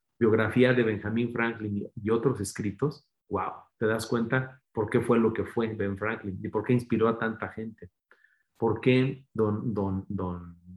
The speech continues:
Eduardo Galeano hizo lo que hizo? ¿Por qué don Eduardo Punset? El asunto es tener alguien a quien modelar, fíjate. Para mí ese es el secreto. Cuando yo fui a consultar a un empresario de aquí de San Luis, que admiro mucho,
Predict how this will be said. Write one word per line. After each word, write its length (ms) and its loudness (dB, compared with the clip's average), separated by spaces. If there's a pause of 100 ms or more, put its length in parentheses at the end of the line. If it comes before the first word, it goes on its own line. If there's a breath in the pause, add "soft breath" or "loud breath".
(460)
Eduardo 400 2
Galeano 440 4
hizo 200 0
lo 120 -2
que 120 -4
hizo? 260 0
¿Por 160 -2
qué 80 2
don 240 2
Eduardo 380 -2
Punset? 420 -2
El 140 6
asunto 420 4
es 420 2 (120)
tener 360 4
alguien 380 2
a 80 -2
quien 220 4
modelar, 480 0 (340)
fíjate. 360 -12 (500)
Para 180 0
mí 140 6
ese 140 2
es 100 -6
el 100 -2
secreto. 420 -4 (460 soft breath)
Cuando 240 4
yo 160 8
fui 460 0 (180)
a 100 -2
consultar 600 0
a 60 2
un 120 2
empresario 520 0
de 80 2
aquí 160 -4
de 100 -2
San 260 -6
Luis, 320 -8
que 80 -6
admiro 320 0
mucho, 420 -4